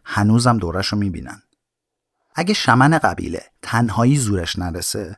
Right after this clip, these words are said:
ممکنه بره از ارواح دیگه هم کمک بگیره. نوع شخصیتی که این موجودات تو ذهن آدمای اون دوران دارن کاملاً محلیه. یعنی چی؟ یعنی اینا خدایان کل دنیا نیستن. آدمای جاهای دیگه اینا رو نمی‌شناسن.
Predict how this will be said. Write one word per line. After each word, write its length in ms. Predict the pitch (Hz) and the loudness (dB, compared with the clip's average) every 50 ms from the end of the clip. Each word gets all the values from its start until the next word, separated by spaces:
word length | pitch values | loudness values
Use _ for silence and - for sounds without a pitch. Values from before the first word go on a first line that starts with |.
| - | -4
ممکنه 320 | 123 123 123 - 143 143 151 | -2 -2 0 0 0 0 2
بره 160 | 147 151 151 | 2 2 2
از 200 | 143 127 120 - - | 2 2 2 0 -2
ارواح 400 | 107 101 98 98 110 117 117 123 | -2 -2 -2 0 0 0 0 0
دیگه 240 | 113 107 - 104 98 | -2 -2 -2 -2 -2
هم 140 | 107 104 | -2 -2
کمک 420 | 101 - 87 85 82 82 87 - - | -4 -4 -4 -4 -4 -4 -6 -8 -12
بگیره. 340 | - - - - - - - - _ _ _ _ _ _ _ _ _ _ _ _ _ - | -14 -12 -12 -14 -16 -16 -18 -20 _ _ _ _ _ _ _ _ _ _ _ _ _ -4
نوع 200 | 139 170 190 196 | 0 2 2 2
شخصیتی 720 | - - 151 127 - - - - 120 120 127 135 - 113 104 | 0 2 0 0 0 -2 -4 -4 -2 -2 -2 -2 -4 -6 -8
که 100 | - 90 | -6 -2
این 200 | 98 123 135 131 | 0 2 2 2
موجودات 500 | 117 104 101 98 - 98 98 95 87 - | 2 0 0 -2 -4 -4 -4 -4 -6 -6
تو 100 | - 104 | -6 -8
ذهن 340 | 104 101 110 131 135 110 120 | -4 0 0 0 2 2 0
آدمای 420 | 104 92 90 87 92 92 101 110 113 | 0 0 0 0 0 2 2 2 2
اون 160 | 107 101 95 | 2 2 0
دوران 340 | 92 92 87 87 87 87 87 | 0 -2 0 0 0 0 0
دارن 300 | 90 92 98 101 104 107 - | 0 0 0 -2 -2 -4 -6
کاملاً 480 | - - - 147 143 143 143 143 151 160 | -6 0 2 2 4 4 6 6 6 6
محلیه. 600 | 156 135 104 101 101 87 85 80 - - - - - _ _ _ _ _ _ _ _ _ _ _ _ _ _ _ - | 6 6 4 4 2 -2 -4 -8 -10 -12 -14 -16 -20 _ _ _ _ _ _ _ _ _ _ _ _ _ _ _ -2
یعنی 160 | - 127 127 127 | 0 2 2 2
چی؟ 440 | - - - 139 131 131 139 143 - _ _ _ _ _ _ - | 0 -4 -2 -2 -2 -2 -2 -4 -10 _ _ _ _ _ _ 0
یعنی 160 | 120 127 139 | 2 4 6
اینا 180 | 143 135 127 135 | 6 6 4 4
خدایان 760 | - - - - 120 104 110 107 104 107 110 110 107 104 101 - | 0 -2 -2 -2 0 2 4 4 4 4 4 4 2 0 -2 -6
کل 380 | - - - 113 104 101 98 101 | -6 -2 0 2 2 2 2 2
دنیا 400 | 101 104 104 101 98 98 117 135 | 2 2 2 2 4 4 4 4
نیستن. 460 | 151 151 147 - - - 85 78 82 - _ _ _ _ _ _ _ _ _ _ _ - | 4 4 2 0 -4 -6 -8 -10 -12 -16 _ _ _ _ _ _ _ _ _ _ _ 0
آدمای 460 | 117 117 113 117 117 127 147 147 123 | 2 4 4 6 6 8 6 6 6
جاهای 420 | 107 - 107 104 101 107 107 107 | 4 2 2 4 4 4 4 2
دیگه 240 | 104 107 107 107 135 | 2 2 2 4 4
اینا 200 | 147 139 127 131 | 4 4 4 4
رو 60 | 143 165 | 6 6
نمی‌شناسن. 840 | 160 160 175 196 196 156 - - - - - - - - - - | 6 8 8 8 8 6 4 0 -4 -6 -6 -6 -6 -6 -8 -12